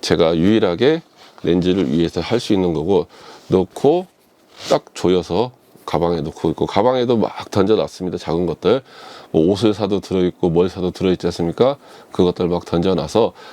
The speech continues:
가방 내에서 그래도 어느 정도 제습이 될 수 있게 해서 사용을 하고 있습니다. 자, 오늘의 영상이 도움이 되셨다면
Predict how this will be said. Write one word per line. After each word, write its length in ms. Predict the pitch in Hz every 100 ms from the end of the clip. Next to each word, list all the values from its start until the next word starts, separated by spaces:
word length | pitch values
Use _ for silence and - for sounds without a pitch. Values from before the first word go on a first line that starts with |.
| -
가방 420 | - 87 127 131
내에서 600 | 87 85 85 - 135 165 - - - -
그래도 340 | - 82 78 78
어느 120 | 80
정도 200 | 80 78
제습이 380 | - 78 80 85
될 220 | - 76
수 120 | -
있게 360 | 82 - 85 90
해서 320 | - 87 80
사용을 380 | 107 101 85 82
하고 260 | 104 107
있습니다. 420 | 80 - 78 76 76 - - - - - - - - - - -
자, 240 | 110 101 -
오늘의 640 | - 107 135 143 135 151 95
영상이 420 | 107 120 107 104
도움이 360 | - 92 95 92
되셨다면 720 | 82 87 - 90 82 131